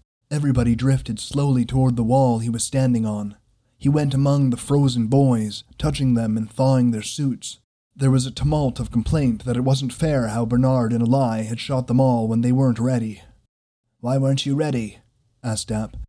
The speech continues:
"You had your suits just as long as they did. You had just as many minutes flapping around like drunken ducks. Stop moaning and we'll begin." Ender noticed that it was assumed that Bernard and Alai were the leaders of the battle.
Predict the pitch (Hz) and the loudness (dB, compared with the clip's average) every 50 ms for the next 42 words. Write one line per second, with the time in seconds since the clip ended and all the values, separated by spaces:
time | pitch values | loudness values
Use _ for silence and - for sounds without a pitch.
0 | _ _ _ _ - 175 175 151 139 131 123 139 135 120 120 - - 135 131 135 | _ _ _ _ -4 -2 -2 0 -2 -2 -4 -4 -4 -4 -6 -6 -6 -6 -4 -4
1 | 127 - - 151 - - 151 135 165 170 165 165 165 160 147 147 180 175 165 143 | -6 -6 -8 -8 -8 -8 -6 -4 -2 0 0 0 0 -2 -2 -2 -2 -2 -2 -2
2 | 123 120 113 104 92 - - _ _ _ _ _ _ - 147 151 151 147 147 139 | -4 -4 -6 -8 -10 -16 -20 _ _ _ _ _ _ -6 -4 -2 -2 -2 -4 -4
3 | - 196 202 196 - - 180 160 180 180 175 170 151 151 175 170 135 123 120 - | -2 -2 -2 -2 -4 -6 -4 -2 0 0 0 0 0 0 0 2 0 0 -2 -4
4 | - - - - 127 127 127 123 139 131 127 131 147 160 151 139 123 123 120 123 | -8 -10 -6 -4 -2 -2 -2 -2 -4 -4 -2 -2 -2 -2 -2 -2 -2 -2 -2 -2
5 | 123 123 123 139 139 135 165 170 156 139 123 - 117 117 117 117 131 151 - 113 | -2 -4 -4 -8 -10 -6 -4 -4 -2 -2 -4 -2 -2 -4 -4 -2 -2 -4 -4 -6
6 | - - - - - - _ _ _ _ _ _ - - - - 131 127 123 - | -8 -12 -16 -18 -18 -18 _ _ _ _ _ _ -20 -12 -6 -4 -4 -4 -2 -2
7 | 135 135 143 147 147 139 127 117 107 110 120 123 123 139 135 127 117 120 117 107 | 0 0 2 2 2 2 2 2 2 2 2 4 4 2 2 0 0 -2 -2 -2
8 | 151 151 143 123 113 104 95 - _ _ _ _ _ _ _ _ _ _ _ _ | -2 -2 -2 -2 -4 -4 -8 -12 _ _ _ _ _ _ _ _ _ _ _ _
9 | _ _ _ - 135 139 151 135 120 113 127 135 135 120 113 110 - - 127 120 | _ _ _ -2 0 2 2 4 4 4 4 4 4 2 2 -2 -4 -4 -2 -2
10 | 117 120 113 117 - - - 156 156 143 131 120 110 110 110 113 104 110 117 120 | -2 -2 -4 -6 -8 -8 -4 -2 0 2 2 2 2 0 -2 -2 -2 0 2 2
11 | 127 131 131 127 117 110 117 113 113 113 123 127 127 120 113 110 110 110 113 110 | 2 4 2 2 2 0 0 0 0 2 2 2 2 0 0 -2 -2 -4 -2 0
12 | 117 120 131 139 131 123 117 110 107 117 104 110 107 123 131 135 127 120 107 101 | 2 4 4 4 4 2 0 -2 -4 -6 -6 -4 -2 0 0 0 0 -2 -4 -8
13 | 101 - | -12 -18